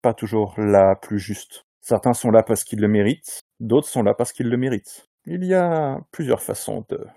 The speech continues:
mériter quelque chose. Moi-même, je dois avouer que je ne sais pas pourquoi je suis, je, je, je ne sais pas à quel point j'ai,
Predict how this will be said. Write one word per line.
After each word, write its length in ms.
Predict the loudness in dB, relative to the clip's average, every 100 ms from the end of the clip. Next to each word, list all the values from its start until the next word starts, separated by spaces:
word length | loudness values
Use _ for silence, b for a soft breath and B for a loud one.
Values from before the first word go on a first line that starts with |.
| _ _ -2
mériter 360 | 0 0 -2
quelque 180 | -6 -8
chose. 380 | -10 -12 -16 _ _
Moi-même, 560 | 0 2 2 2 -2 -6 -14 _ _
je 60 | 0
dois 80 | 2
avouer 100 | 4
que 80 | 2
je 60 |
ne 40 | 2
sais 180 | 0
pas 120 | 0 0
pourquoi 300 | -2 0 0
je 100 | 0
suis, 320 | -2 0 2
je, 120 | 2
je, 200 | 4 4
je 60 | 4
ne 100 | 4
sais 160 | 0
pas 160 | 6 6
à 80 | 6
quel 180 | 2 0
point 260 | 0 0
j'ai, 160 | 0